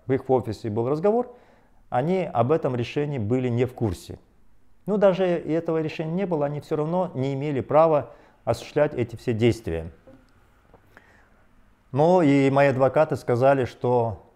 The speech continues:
оказывается, вот дело было в чём. Ещё в июле две тысячи семнадцатого года именно правительство Казахстана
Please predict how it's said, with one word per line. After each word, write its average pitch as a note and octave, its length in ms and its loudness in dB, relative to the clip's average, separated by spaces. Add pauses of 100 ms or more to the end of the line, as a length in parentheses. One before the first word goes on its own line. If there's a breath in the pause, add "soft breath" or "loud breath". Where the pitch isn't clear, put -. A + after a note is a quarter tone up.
(140)
оказывается, C3 720 2
вот A#2+ 220 2
дело G2+ 240 2
было F#2+ 200 0
в F#2+ 40 -10
чём. F2+ 340 -4 (960)
Ещё F3+ 340 2
в B2+ 80 2
июле D#3+ 380 2
две A#2+ 180 2
тысячи D3 260 -2
семнадцатого C3+ 560 -2
года G#2+ 480 0 (960)
именно D3 360 0
правительство B2+ 580 0
Казахстана A2 720 -4